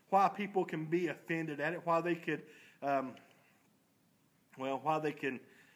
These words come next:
uh, respond in this way. And sometimes it can be a, a, a burden to do that.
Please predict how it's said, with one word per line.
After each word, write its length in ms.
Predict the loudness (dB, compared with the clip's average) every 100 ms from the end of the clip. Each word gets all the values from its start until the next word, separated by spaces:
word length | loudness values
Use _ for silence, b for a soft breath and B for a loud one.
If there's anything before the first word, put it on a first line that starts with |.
| B
uh, 80 | -6
respond 580 | -4 -4 0 2 2 0
in 120 | -4
this 240 | -6 -6
way. 200 | -4 0
And 120 | 0
sometimes 480 | 0 -4 -2 -4 -2
it 200 | -4 -6
can 280 | -4 -2 -2
be 480 | -2 -2 -2 -4 -8 -16 b b b b -8
a, 60 |
a, 260 | -6 -4 -6 -8 -8
a 60 |
burden 480 | -6 2 4 4 -2
to 120 | -6 -6
do 280 | 2 2
that. 260 | 2 -6 -10